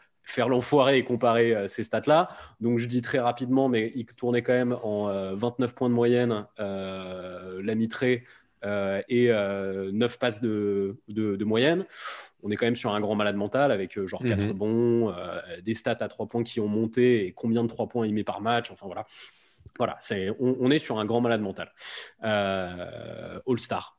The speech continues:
Speaker 1: cette saison. Mais donc, je vais pas le comparer là parce que je suis pas un salaud, donc je vais le conca-,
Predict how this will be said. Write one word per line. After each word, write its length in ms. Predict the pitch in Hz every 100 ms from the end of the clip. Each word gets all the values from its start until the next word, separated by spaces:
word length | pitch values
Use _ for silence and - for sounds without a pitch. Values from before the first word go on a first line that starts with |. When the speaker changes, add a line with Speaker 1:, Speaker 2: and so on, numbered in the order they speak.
| _ 120
Speaker 1:
cette 200 | - -
saison. 320 | 90 101 143 - - - -
Mais 200 | 107 131
donc, 160 | 135 147
je 80 | 139
vais 40 |
pas 100 | 175
le 60 | 170
comparer 400 | 165 165 139 123
là 240 | 123 175
parce 140 | 120
que 80 | -
je 60 | -
suis 80 | -
pas 80 |
un 60 | 117
salaud, 360 | - 113 131 156
donc 120 | 131
je 60 |
vais 80 | 120
le 40 | 113
conca-, 320 | 123 151